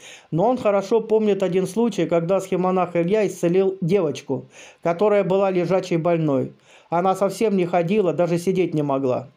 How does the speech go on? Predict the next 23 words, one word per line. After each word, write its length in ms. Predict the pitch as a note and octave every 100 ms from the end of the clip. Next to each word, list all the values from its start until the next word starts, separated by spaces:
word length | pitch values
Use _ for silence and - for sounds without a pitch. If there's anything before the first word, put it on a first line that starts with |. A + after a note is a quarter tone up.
| -
Вот 280 | E3+ G#3
его 200 | E3+ D#3
рассказ. 520 | D#3 D3+ - B2 - - _ _ _ _ - - _ _
Это 240 | G3 G3+ G3+
было 300 | G#3 A3+ G3+
уже 180 | G3
после 420 | G3+ G3+ G3+ G3 E3+
войны. 480 | E3 E3 D#3+ B2+ B2+ _ - - -
К 80 |
отцу 360 | F3 F3 A#3 A3
Илье 200 | G3 A3
много 360 | G3 A#3+ F3+ E3
приходило 640 | E3+ E3 E3+ E3+ A3+ F3
и 40 |
приезжало 540 | E3 E3 E3 E3 G3 E3
разных 380 | F3 D#3+ E3 E3
людей. 500 | E3 D3+ C3+ B2+ B2+ - - -
Были 300 | D#3 A3+ G#3+
среди 320 | F#3+ F#3+ F#3
них 180 | G3 G3
и 60 |
тяжело 380 | F3 D#3+ F3 F#3
больные. 640 | F3 F3 E3 C#3+ B2 A#2+